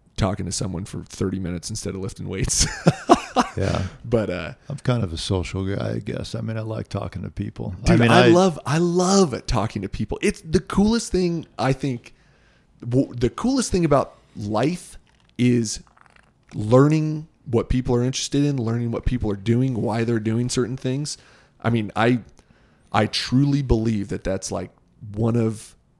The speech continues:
Speaker 1: the reasons I'm here. Like, I just like hearing what people have to say.
Speaker 2: Yeah.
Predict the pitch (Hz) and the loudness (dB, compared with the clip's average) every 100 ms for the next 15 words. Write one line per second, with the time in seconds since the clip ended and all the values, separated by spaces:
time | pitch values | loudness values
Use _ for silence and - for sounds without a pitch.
0 | _ 139 110 101 104 110 104 101 92 90 | _ -2 0 0 0 -2 -4 -6 -6 -8
1 | 117 90 60 - 82 117 107 123 131 113 | -8 -10 -10 -12 -6 -2 0 0 -2 -2
2 | 101 - 95 104 110 107 - 110 92 95 | -4 -4 -6 -6 -6 -6 -6 -4 -4 -6
3 | - - 95 - | -6 -4 -4 -6